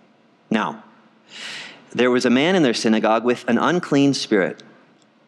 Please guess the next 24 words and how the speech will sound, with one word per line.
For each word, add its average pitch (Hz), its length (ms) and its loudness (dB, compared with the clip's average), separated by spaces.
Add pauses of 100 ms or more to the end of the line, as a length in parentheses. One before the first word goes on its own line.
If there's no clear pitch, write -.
(260)
and 113 100 0
he 156 140 2
cried 156 480 0
out, 160 260 0
saying, 98 520 -4 (880)
"Let 131 340 2
us 143 260 0
alone. 127 560 0 (1000)
What 143 220 2
have 151 220 0
we 170 380 4
to 156 120 0
do 143 300 4
with 131 200 2
you, 127 400 4
Jesus 104 460 0
of 92 100 -2
Nazareth? 98 540 -2 (1000)
Did 131 180 0
you 170 200 4
come 156 260 0
to 143 80 -2
destroy 143 640 2
us? 185 420 -2